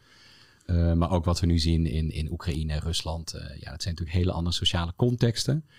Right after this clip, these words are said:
waar ook verantwoordelijkheid ligt in het kader van, van duurzaamheid, hè. Hoe gaan we om met, eh, met onze partners in de supply chain? Ehm, waar, eh, waar vindt die productie plaats? Hoe zijn de arbeidsomstandigheden?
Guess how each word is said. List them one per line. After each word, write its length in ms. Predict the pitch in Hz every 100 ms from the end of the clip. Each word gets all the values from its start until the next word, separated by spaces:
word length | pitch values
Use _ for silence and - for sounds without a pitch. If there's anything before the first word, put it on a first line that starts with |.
| _ -
waar 360 | 92 90 92 98
ook 180 | 90
verantwoordelijkheid 640 | - 95 92 113 104 98 92
ligt 340 | 98 92 -
in 140 | -
het 100 | 90
kader 220 | 87 85 82
van, 240 | 85 85
van 160 | 87 85
duurzaamheid, 600 | 95 82 76 82 78 -
hè. 100 | 107
Hoe 200 | 92 90
gaan 180 | 90 87
we 120 | -
om 220 | 92 90
met, 280 | 85 87 - - - - - - _ -
eh, 320 | 87 82 80
met 180 | 90 -
onze 260 | 107 90
partners 500 | 87 107 98 95 92
in 160 | - 95
de 60 | 92
supply 400 | 95 - 107 107
chain? 500 | - 101 104 104 - - _ _ _ _ -
Ehm, 600 | 87 87 87 87 87 90 - _ -
waar, 460 | 87 92 90 90 85 -
eh, 300 | 85 85 85
waar 180 | 87 87
vindt 160 | 95
die 100 | 92
productie 360 | - 95 - 104
plaats? 500 | - 90 90 92 -
Hoe 80 | 85
zijn 180 | 85 82
de 80 |
arbeidsomstandigheden? 1300 | 78 85 85 90 80 82 78 85 80 80 78 80 80